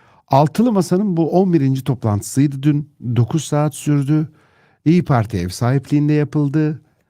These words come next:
Sonrasında da açıklamada şunu söylediler: "Türkiye Büyük Millet Meclisi yenileme kararı almadığı müddetçe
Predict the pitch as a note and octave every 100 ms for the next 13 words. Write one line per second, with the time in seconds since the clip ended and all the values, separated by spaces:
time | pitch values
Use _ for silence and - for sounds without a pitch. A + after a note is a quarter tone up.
0 | _ _ - E3+ D3 A#2 B2 C3+ D#3 D#3
1 | - - A#2 A#2+ F3 - - C3+ A#2 G#2
2 | F#2 E2+ D2 D2 F#2 - _ _ _ _
3 | _ - F3+ - D3 C3 D3+ D3 C#3 D3
4 | C#3+ C3 B2+ A2+ - G#2+ A2 B2+ C3 C#3
5 | D3+ C3 B2+ C3 B2+ C#3+ C#3 A#2 G#2+ G2+
6 | B2 C3+ C#3 - C#3+ C#3